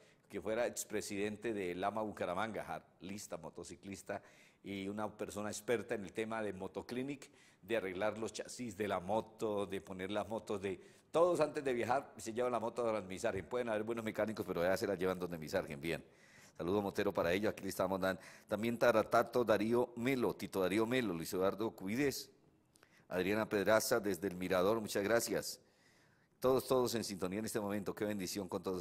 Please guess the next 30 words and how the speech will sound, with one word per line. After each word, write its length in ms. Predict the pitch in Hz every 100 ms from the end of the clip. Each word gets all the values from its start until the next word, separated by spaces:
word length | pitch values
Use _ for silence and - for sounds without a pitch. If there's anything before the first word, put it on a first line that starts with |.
| 82
eso, 160 | 78 71
muchas 240 | 80 98
gracias. 400 | 80 67 62 - - - - -
Seguimos 320 | - 127 175 185
rápidamente 640 | 175 185 151 147 131 101
con 180 | - 117
más 140 | 127
noticias. 680 | 139 - 139 110 85 - - _ _ _ _ _ - _ _ _
Veamos 280 | 120 151 185
ahora 320 | 160 156 160
cómo 600 | 165 165 160 170 - - - -
en 840 | 135 127 120 120 117 113 107 101 _ _ _ _ _ _ _ _ _ -
Sara 260 | - 120
Valentina, 640 | 120 117 110 120 139 143 -
aquí 340 | 117 - 127
en 580 | 139 135 123 110 101 98
mi 140 | 101 104
viejo 240 | 117 135
sazón, 380 | 117 104 113 117 - _ _ _ _
hay 120 | 113
una 160 | 135 135
bella 240 | 135 127
niña 360 | 143 139 90 - _ _ _ _ _ _
que 220 | - 120 -
me 120 | 123
escribió 400 | 110 127 113 127
una 200 | 139 139
carta 300 | 139 135 143
muy 140 | 135
linda. 400 | 131 135 104 76